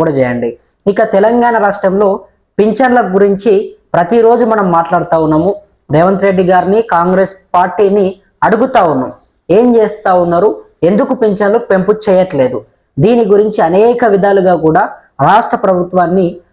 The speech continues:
ప్రశ్నించే ప్రయత్నం చేస్తా ఉంటే, రాష్ట్ర ప్రభుత్వం మాత్రం ఒక సమాధానం కానీ, లేదంటే చెప్పడం కానీ, ప్రజల గురించి ఆలోచన చేయడం కానీ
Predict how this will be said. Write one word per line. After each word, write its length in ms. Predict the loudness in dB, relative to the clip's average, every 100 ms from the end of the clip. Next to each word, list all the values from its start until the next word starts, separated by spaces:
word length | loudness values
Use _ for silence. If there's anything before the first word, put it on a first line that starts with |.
| _
ప్రశ్నించే 540 | -4 -2 -2 0 0 0 0
ప్రయత్నం 380 | 0 0 -2 0
చేస్తా 280 | 0 -2 -2 -2
ఉంటే, 240 | -2 -2 -2 -2 -10 _ _ 0
రాష్ట్ర 280 | 2 2 -2
ప్రభుత్వం 360 | -2 -2 -2 0 0
మాత్రం 280 | 0 -2 -2 -4 -8 _ _ _ _ _ _ _ -2
ఒక 80 | -2 0
సమాధానం 500 | 0 2 2 2 2 0
కానీ, 220 | 0 0 -4 -10 _ _ _ _ _ 0
లేదంటే 320 | 2 2 0 -2
చెప్పడం 380 | -2 -2 -2 0 0
కానీ, 220 | 0 -2 -6 -12 _ _ _ _ -4
ప్రజల 260 | 0 0 2
గురించి 360 | 2 2 0 0 -2 -4 -18 _ _ 0 2
ఆలోచన 360 | 2 2 0 -2 0
చేయడం 300 | 0 0 0 0
కానీ 220 | 0 -4